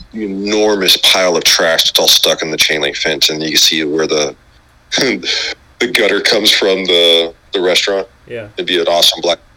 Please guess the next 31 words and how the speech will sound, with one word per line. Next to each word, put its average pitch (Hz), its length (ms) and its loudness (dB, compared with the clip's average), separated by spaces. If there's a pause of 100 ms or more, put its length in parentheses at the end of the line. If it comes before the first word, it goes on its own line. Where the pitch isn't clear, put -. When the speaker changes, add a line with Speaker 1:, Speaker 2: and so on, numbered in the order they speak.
(160)
Speaker 1:
photo 85 320 0
of 80 80 -4
all - 120 0
the - 80 -4
trash 85 400 0
with 80 140 -8
the - 40 -12
McDonald's, 82 760 -2
uh, - 160 0
logo 80 400 -2
in - 80 -12
the - 60 -10
background. - 420 -4 (1040)
Speaker 2:
Oh, 113 360 -4
man. 113 460 -4 (680)
I 120 120 -2
could, 117 320 -4
I, 123 140 -2 (160)
I 127 80 -2
know 131 200 -2
of 113 120 -4
a 110 60 0
real 120 220 2
life 113 260 0
example 110 520 -2
of 101 260 -4 (680)
the 113 120 -2
nastiness 110 560 -2
of 104 140 -2
a 107 80 0
restaurant, 113 480 -2